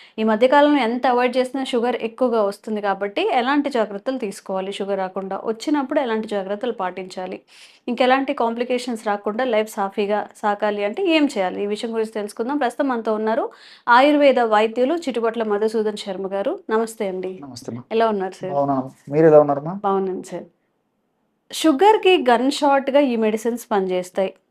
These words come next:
Speaker 1: ఇవి, ఈ మెడిసిన్ యూజ్ చేస్తే సైడ్ ఎఫెక్ట్స్ రాకుండా వచ్చే ఛాన్స్ కొంతవరకు ఆపగలం అనేవి మన ఆయుర్వేదంలో ఏమైనా ఉన్నాయా?
Speaker 2: కోకొల్లలుగా ఉన్నాయమ్మా.
Speaker 1: మ్మ్.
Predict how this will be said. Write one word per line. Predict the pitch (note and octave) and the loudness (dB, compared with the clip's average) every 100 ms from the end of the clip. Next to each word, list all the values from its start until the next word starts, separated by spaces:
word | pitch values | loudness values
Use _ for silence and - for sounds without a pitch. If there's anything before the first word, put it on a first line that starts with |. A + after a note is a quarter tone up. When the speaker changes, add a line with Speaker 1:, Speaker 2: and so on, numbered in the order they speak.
| _ _ - | _ _ -2
Speaker 1:
ఇవి, | B3 B3+ B3+ B3+ B3 - | 0 2 2 0 -4 -8
ఈ | B3+ B3+ | -4 -2
మెడిసిన్ | B3+ A#3+ B3+ D4 C4 | 0 -2 -2 0 0
యూజ్ | A#3+ B3+ B3+ A#3 | 0 -2 -2 0
చేస్తే | G#3+ G#3+ D#4+ A4+ | 0 0 -2 -2
సైడ్ | E4+ A#3+ | 0 0
ఎఫెక్ట్స్ | A#3+ B3 B3+ B3+ | 0 -6 -8 -2
రాకుండా | A3+ A3 A3+ A3 G#3+ | -2 0 -2 -2 -2
వచ్చే | G#3+ | -2
ఛాన్స్ | A#3 A#3 G#3+ A3+ E4 | -4 -2 -4 -6 -6
కొంతవరకు | D4+ A3+ A3 A3 G#3+ B3 B3 - | -6 -2 -2 -2 -4 -6 -6 -4
ఆపగలం | G#3 G#3+ A3+ A3 A3+ | -4 -2 0 0 0
అనేవి | A3 G3+ G3+ E4+ | -2 -2 -4 -2
మన | D4+ | 0
ఆయుర్వేదంలో | B3 A3+ A3+ A#3 G#3+ G#3 D4 | 2 0 2 0 0 2 2
ఏమైనా | B3+ G3+ G3+ | 2 0 -4
ఉన్నాయా? | F#3+ F#3+ F#3 F#3+ _ _ _ _ _ | -4 -6 -6 -10 _ _ _ _ _
Speaker 2:
కోకొల్లలుగా | E3 E3+ G3 F#3+ F3+ | -2 4 4 6 4
ఉన్నాయమ్మా. | D#3 C3+ A#2+ A#2 _ | 2 -2 -4 -8 _
Speaker 1:
మ్మ్. | G#3+ G3 F3+ | -10 -10 -10